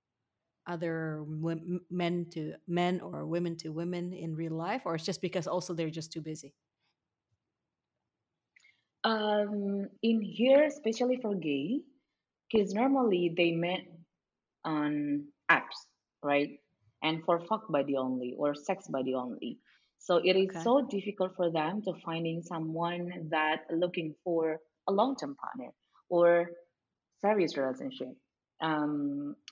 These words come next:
Speaker 2: so yeah, when it come to, um, serious relationship, they come to me. Um, it's the same thing with the lesbian as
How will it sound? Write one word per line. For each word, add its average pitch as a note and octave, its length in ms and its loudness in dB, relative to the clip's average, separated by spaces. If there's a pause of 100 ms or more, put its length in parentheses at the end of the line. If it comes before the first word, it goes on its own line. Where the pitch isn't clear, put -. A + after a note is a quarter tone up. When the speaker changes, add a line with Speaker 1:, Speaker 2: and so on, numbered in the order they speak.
Speaker 2:
so G#3 160 0
yeah, G#3 580 4
when E3+ 240 0
it F3 100 -8
come G3+ 320 -4
to, E3+ 340 2 (580)
um, C#3+ 580 -2 (100)
serious F3+ 300 0
relationship, G3+ 340 0
they F3+ 100 6
come C#3 200 -4
to C3+ 100 -6
me. B2+ 300 -8 (600)
Um, C#3+ 360 2
it's F#3+ 100 -2
the G3 80 -8
same F3+ 240 -2
thing F3 240 -2
with D#3+ 160 0
the C#3 120 -2
lesbian E3+ 600 -2
as E3+ 200 -6